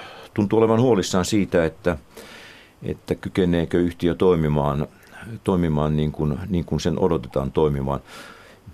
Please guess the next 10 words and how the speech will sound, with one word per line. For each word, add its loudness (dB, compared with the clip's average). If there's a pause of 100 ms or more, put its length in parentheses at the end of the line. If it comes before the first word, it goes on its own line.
(100)
Mitä 2
T -2
V 2
O:ssa 0
on -2
tehty, -2
jotta -4 (340)
huomautuksen 0
aiheet -2
poistuisivat? -4